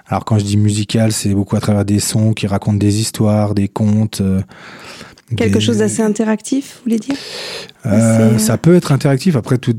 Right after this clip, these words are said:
Speaker 1: ça, c'est toujours pareil. Ça dépend du public, en fait. Mais, euh, si, si, s'il est réceptif, si ça répond. Bon, les artistes qui viennent peuvent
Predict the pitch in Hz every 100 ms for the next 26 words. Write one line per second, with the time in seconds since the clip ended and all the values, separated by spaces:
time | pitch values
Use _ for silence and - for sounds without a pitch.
0 | - 113 - 107 110 107 123 120 - 104
1 | 104 101 98 107 117 110 101 98 - -
2 | - _ 104 101 101 98 95 95 95 95
3 | 95 104 104 - 104 101 - 101 101 107
4 | 110 - 104 104 98 - 110 117 120 -
5 | - 98 95 101 110 107 107 120 120 120
6 | 147 - 117 117 139 143 - - _ -
7 | 113